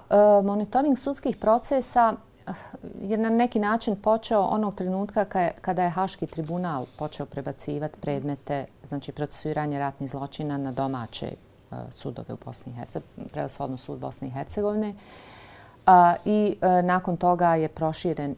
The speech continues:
i na, e, druge, e, predmete i-, iz domena krivičnog, e, prava. To podrazumijeva i korupciju i, e, ova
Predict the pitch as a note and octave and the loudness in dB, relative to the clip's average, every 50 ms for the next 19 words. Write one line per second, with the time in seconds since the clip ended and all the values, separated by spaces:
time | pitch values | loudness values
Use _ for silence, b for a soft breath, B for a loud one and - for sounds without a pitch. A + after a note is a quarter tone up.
0 | - E3+ E3+ D#3 D#3 D3 C#3+ C3+ B2 - - - - - D3+ C#3+ C#3 C3+ C3+ C3 | -4 -2 -2 -2 0 -2 -4 -4 -6 -10 -16 -12 -6 -4 -2 0 0 0 0 -2
1 | B2+ B2 - C#3 D3+ D#3 D3+ C#3 D3 C3 B2 B2 A#2+ - - - - C#3+ C3 B2+ | -2 -4 -4 -2 0 0 0 0 0 0 0 0 -2 -4 -6 -6 -6 -4 -4 -4
2 | B2+ B2 A#2 - - - D3 C#3 C3+ C#3 D3+ D3 - - - D3 C#3 B2+ - - | -4 -6 -6 -6 -4 -2 0 0 0 0 -2 -4 -2 -2 0 0 0 0 -2 -8
3 | - - - D3+ C#3+ C3 - - C#3+ B2+ B2+ C3 C3 C3 C3 B2+ C3 B2+ - - | -12 -8 -4 -4 -2 -2 -2 -4 -6 -4 -2 -2 0 0 0 -2 -2 -4 -4 -2
4 | - C3 B2 - - - G#2+ G#2+ G#2 - - - - - - - - C3 C3 B2+ | -2 -2 -2 -4 -6 -6 -6 -8 -8 -8 -12 -18 -18 -20 -18 -14 -12 -10 -10 -10
5 | B2 - - A#2 A#2 A#2 B2+ D3+ F#3+ F#3 - - - - - - - - - D3+ | -12 -10 -8 -6 -4 -2 0 0 -2 -2 -4 -8 -18 -20 -20 -20 -8 -6 -4 -4
6 | - C#3 B2 C3 C3 B2 C3 B2+ B2+ B2+ B2 A#2+ A#2+ A#2 A2+ A#2+ - - B B | -2 -2 -2 -2 -2 -2 -2 -2 -2 -2 -4 -4 -6 -6 -8 -8 -12 -16 B B
7 | B B B B B B - - - D3 C#3+ C3 B2+ A#2 - - - - - - | B B B B B B -14 -8 -4 -2 0 0 -2 -4 -6 -12 -20 -20 -18 -14
8 | - C#3+ C#3 D3 - - - - - D#3+ C#3+ C#3 C#3 C3+ B2+ B2 - - C3 B2 | -8 -4 -4 -4 -4 -6 -8 -6 -2 0 0 2 0 0 -2 -4 -6 -6 -6 -4
9 | B2 B2 A#2+ A#2 A2+ - - - B2 C3+ B2 - - - - - C3+ A#2 A2+ A2 | -4 -2 -4 -4 -6 -8 -10 -10 -8 -8 -10 -10 -10 -6 -4 -2 -2 0 0 -2
10 | A2+ | -4